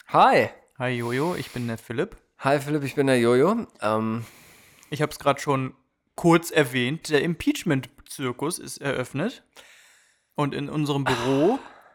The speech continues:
Speaker 2: läuft den ganzen Tag nix anderes als die Direktübertragung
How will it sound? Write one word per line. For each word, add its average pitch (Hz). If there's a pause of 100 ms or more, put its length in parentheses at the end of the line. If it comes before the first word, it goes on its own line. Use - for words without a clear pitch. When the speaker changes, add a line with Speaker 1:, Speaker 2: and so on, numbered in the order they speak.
(160)
Speaker 2:
läuft 127
den 123
ganzen 160
Tag -
nix 160
anderes 123
als 127
die 123
Direktübertragung 120